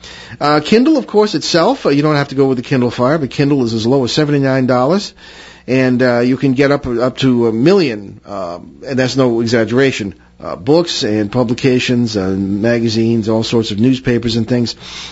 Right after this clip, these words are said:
uh, and, uh, be able to, uh, use that instead of the, uh, lengthy trips to the bookstore that cost you money and gas and,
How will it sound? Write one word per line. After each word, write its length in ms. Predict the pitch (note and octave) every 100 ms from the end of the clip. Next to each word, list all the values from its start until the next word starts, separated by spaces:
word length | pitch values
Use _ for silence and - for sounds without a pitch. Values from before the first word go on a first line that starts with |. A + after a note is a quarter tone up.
| -
uh, 220 | F#2+ A2+ A2+
and, 420 | A2+ B2 A#2+ A2+
uh, 160 | A2+
be 420 | G#2+ A#2+ C#3+ B2+ A#2
able 120 | A2+
to, 300 | - A2+ A2+
uh, 20 |
use 320 | A2+ B2+ B2
that 220 | B2 C3
instead 260 | A#2 - C3
of 140 | A#2
the, 180 | G#2+ A2+
uh, 80 | A2
lengthy 560 | G#2+ G2+ A#2 C#3+ C#3 B2
trips 300 | - - -
to 100 | G#2+
the 60 |
bookstore 580 | G#2 B2 - B2 B2 B2
that 220 | A2+ G#2+
cost 280 | - A#2 A2
you 60 | A2+
money 300 | A2+ A2 G#2
and 120 | G2
gas 360 | G#2+ A2 A2
and, 160 | G2 F2